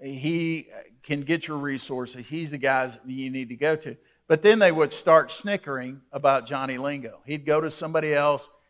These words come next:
and, uh, and he would ask them, "Oh, you need to go to Johnny Lingo. He can help you. He knows the islands completely." And, uh, but then they would start snickering and laughing. And he said, "What's the deal? What's the deal about Johnny Lingo?" And said, "Oh,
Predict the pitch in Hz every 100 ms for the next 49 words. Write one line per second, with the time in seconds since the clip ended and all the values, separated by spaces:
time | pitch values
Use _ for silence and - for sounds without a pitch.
0 | _ _ 143 143 143 143 143 139 139 135
1 | 120 _ - 139 139 135 _ 123 151 156
2 | 135 143 147 147 - 143 135 143 160 151
3 | 147 147 135 139 135 139 131 135 123 120
4 | 120 120 123 117 143 143 _ 127 131 131
5 | 127 131 131 131 156 143 139 123 123 123
6 | 127 120 - - 123 123 127 107 117 120
7 | _ _ _ - 147 147 147 147 147 139
8 | 147 180 185 170 143 131 - - 156 131
9 | - - 196 190 160 135 135 180 220 -
10 | 135 127 131 - 185 170 180 254 - 226
11 | 254 403 320 - _ _ _ _ _ _
12 | _ - 240 254 233 240 247 226 208 190
13 | 196 202 208 214 233 196 139 139 - 170
14 | 151 156 180 196 196 190 151